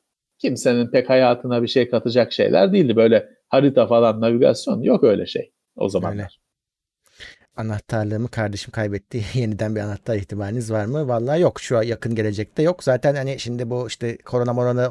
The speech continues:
Speaker 2: olduğu için ofise de az gidiyoruz. Hani onları biz, e, bardağa, çanağa hani oturup bütün gün kargocu gibi o-, oturup onları paketliyorduk. Artık öyle bir iş gücümüz de yok. E,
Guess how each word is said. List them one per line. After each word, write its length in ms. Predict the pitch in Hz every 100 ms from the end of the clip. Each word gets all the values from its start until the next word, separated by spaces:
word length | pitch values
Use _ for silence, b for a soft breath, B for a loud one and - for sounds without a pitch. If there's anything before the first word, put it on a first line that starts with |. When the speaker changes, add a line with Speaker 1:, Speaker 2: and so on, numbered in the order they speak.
| 117
Speaker 2:
olduğu 140 | 135
için 120 | 156
ofise 240 | 113 123 123
de 100 | 120
az 200 | 117 113
gidiyoruz. 380 | 110 143 202 131
Hani 120 | 120
onları 400 | 120 123 127 139 b b b b
biz, 260 | 139 127 - -
e, 300 | 123 123 117
bardağa, 400 | 131 135 127 131
çanağa 440 | - 143 139 170
hani 240 | 135 143 147 - _ - 180
oturup 360 | 175 147 190
bütün 240 | 160 160 147
gün 80 | 165
kargocu 720 | 160 156 147 143 - 113 120
gibi 360 | 120 170 202 -
o-, 40 | 143
oturup 400 | 139 139 139 170
onları 280 | 147 151 165
paketliyorduk. 680 | 135 120 - 110 123 - - -
Artık 280 | 123 -
öyle 240 | 143 131 120
bir 80 | 135
iş 140 | -
gücümüz 400 | 131 131 147 135
de 40 |
yok. 240 | 135 208 - B B B B 123
E, 260 | 127 127